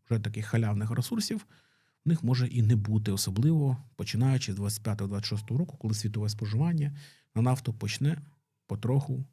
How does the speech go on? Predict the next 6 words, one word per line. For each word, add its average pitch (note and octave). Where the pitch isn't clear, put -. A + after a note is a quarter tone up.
зменшуватися. G2
А A2+
пропозиції, B2+
як G3+
бачимо, G3+
особливо C#3